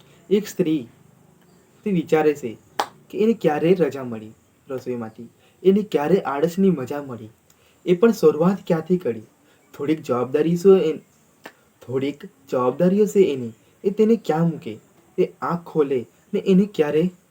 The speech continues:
હાથમાં ચા મળી, એને પણ એના સપનામાંથી અચાનક જાગવાની મજા મળી, એને પણ ગરમ ગરમ નાસ્તો મળે, એને પણ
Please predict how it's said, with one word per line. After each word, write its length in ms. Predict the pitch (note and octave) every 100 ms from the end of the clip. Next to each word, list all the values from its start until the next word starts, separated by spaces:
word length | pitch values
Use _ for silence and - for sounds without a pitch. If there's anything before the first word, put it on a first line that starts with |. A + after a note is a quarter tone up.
| _ _ _ _ _ _ _ _ _ _ _ _ _ _ -
હાથમાં 380 | D3+ F#3 F3 F3
ચા 260 | D3 C#3+
મળી, 280 | C#3+ B2 A#2 - - -
એને 240 | E3 D#3 G#3+
પણ 180 | A#3 A#3
એના 240 | A3 G#3+
સપનામાંથી 800 | F#3 C#3+ - D3 D3+ D#3 E3+ B2+ - - - D3
અચાનક 440 | - D#3+ F#3 F3
જાગવાની 520 | C3+ B2 C3 D3+ A#3 A#3 C3
મજા 280 | B2 D3
મળી, 240 | C3+ A2 G#2+ - _ _ _ C#3
એને 180 | C3+ C#3+
પણ 260 | C#3+ C#3+ G#2+ _ _ -
ગરમ 340 | D3 C#3+ D#3
ગરમ 340 | E3+ D3+ C3 A2 _ _ C3
નાસ્તો 400 | B2 B2+ - E3+
મળે, 320 | C#3 A2 G#2+ - _ _ -
એને 260 | C3+ D3+
પણ 260 | E3 F3